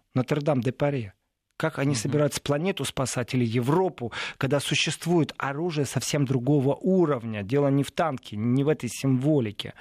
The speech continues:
Speaker 1: Пятого марта, когда, э, произнесена была речь на заседании Комитета по делам вооружённых сил Сената С Ш А, Скопоротти заявил о том, что нужно усиливать боевую мощь С Ш А. Я не знаю, куда дальше её усиливать.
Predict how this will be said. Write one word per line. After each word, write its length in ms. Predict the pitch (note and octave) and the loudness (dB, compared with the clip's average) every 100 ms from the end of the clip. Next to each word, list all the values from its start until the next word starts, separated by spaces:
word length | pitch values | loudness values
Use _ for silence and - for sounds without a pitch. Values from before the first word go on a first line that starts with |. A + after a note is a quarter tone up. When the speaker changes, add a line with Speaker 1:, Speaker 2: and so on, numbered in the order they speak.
| - - - | -8 -6 -4
Speaker 1:
Пятого 300 | - E3+ - | -2 -2 -2
марта, 300 | F3+ A#3+ - | 0 0 -2
когда, 340 | D3+ C3 C#3+ C3 - - - _ _ _ _ _ - - | -8 -2 -2 -2 -6 -14 -20 _ _ _ _ _ -14 -6
э, 500 | C3+ C3 C3 B2+ B2+ A2+ - | -2 2 2 2 0 -4 -4
произнесена 560 | D#3 C#3+ D3+ - F#3 D3 | 0 2 0 0 0 0
была 240 | C3 C#3+ | 0 0
речь 220 | D3+ B2 | 0 0
на 80 | B2+ | -2
заседании 560 | A#2+ A#2+ C#3+ C#3+ C3 A#2+ | -2 -2 -2 0 2 2
Комитета 540 | - B2+ C3+ C#3 - | 0 -2 0 -2 -4
по 120 | A2+ A2 | -6 -2
делам 460 | C3 C3+ A#2+ G#2 - - - - - | 0 2 2 -2 -6 -16 -20 -20 -4
вооружённых 580 | B2 D#3 C#3+ D3+ B2+ - | 0 0 2 2 2 0
сил 220 | - C3 | 0 0
Сената 480 | - D#3 C3 - A#2+ | 0 2 0 -2 -6
С 140 | - | -4
Ш 300 | - A3+ C#4+ | -2 -2 -2
А, 40 | A3+ | -6
Скопоротти 640 | - C#3 - A#3+ D4 - | -6 -4 -2 -2 -2 -2
заявил 540 | C3 G3+ A3+ G#3+ G3+ F3 | 0 0 0 0 -2 -4
о 40 | |
том, 120 | - B3 | -4 -4
что 200 | - G3+ | 0 2
нужно 320 | G3+ E3 E3 | 2 2 2
усиливать 540 | E3 F#3+ F#3+ C#3+ C3 | 2 2 2 2 0
боевую 380 | A2 D3 D#3 D#3 | 2 2 4 4
мощь 220 | C3 C3 | 4 2
С 140 | - C#3 | 0 -2
Ш 220 | - G#3 | 0 0
А. 20 | G3+ | 0
Я 140 | D#3 | 0
не 100 | F#3 | 0
знаю, 240 | E3 F#3+ | 0 0
куда 300 | D#3 D#3+ D#3 | 0 -2 -2
дальше 380 | C3+ B2+ A#2+ - | -2 -2 -2 -4
её 160 | G#2 G2 | -4 -6
усиливать. 420 | F2+ - F2 | -6 -12 -14